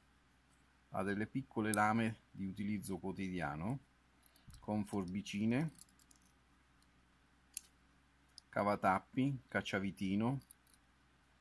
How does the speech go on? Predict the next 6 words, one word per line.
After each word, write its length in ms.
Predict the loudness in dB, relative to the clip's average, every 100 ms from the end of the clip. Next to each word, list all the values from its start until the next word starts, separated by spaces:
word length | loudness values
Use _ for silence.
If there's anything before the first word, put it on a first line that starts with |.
| _ _ _ _ _ _ _ _ _ _ _ _ _ _ _ -20 _ _ _ _ _ _ _ _ _ _ -20 _ _ _
interamente 680 | -6 -4 0 2 4 2 2
in 80 | 0
metallo 500 | 0 2 2 2 -2
ovviamente, 680 | -4 -6 -6 -6 -6 -6 -6 -2
limetta. 640 | 2 2 2 2 2 2 -2 _ _ _ -20 _ -20 -20 _ 4 4 2 4 10 10 10 -10 -20 _ _ _ _ -20 -20 -20 -20 -20 -20 -20 _
Poi 280 | 4 4 4